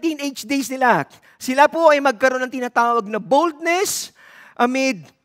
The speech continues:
trials and temptations. Because nowadays, trials and temptations to our youth, for our youth,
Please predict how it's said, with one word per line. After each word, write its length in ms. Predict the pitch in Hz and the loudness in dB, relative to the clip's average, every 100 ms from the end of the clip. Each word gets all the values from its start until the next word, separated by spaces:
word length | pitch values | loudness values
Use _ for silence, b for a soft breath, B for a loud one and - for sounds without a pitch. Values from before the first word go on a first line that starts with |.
| _ | _
trials 800 | 277 294 302 302 285 269 - - _ | 6 6 6 6 4 2 -10 -14 _
and 160 | 254 254 | -6 -2
temptations. 720 | 262 240 254 247 - 208 190 | -2 -2 -4 -4 -4 -6 -8
Because 400 | - 214 240 - | -10 -6 -6 -6
nowadays, 880 | 233 277 349 330 277 226 170 - - b b _ | 0 4 4 4 4 4 -2 -10 -14 b b _
trials 480 | 262 277 320 330 311 | 4 4 4 2 -2
and 80 | 339 | -6
temptations 640 | 294 269 285 262 254 240 - | -8 -6 -4 -4 -6 -10 -6
to 80 | 254 | -2
our 160 | 240 | 0
youth, 320 | 233 233 185 - _ _ _ | 0 -4 -6 -12 _ _ _
for 160 | _ 233 | _ 4
our 240 | 285 320 | 6 6
youth, 240 | 311 247 | 2 -2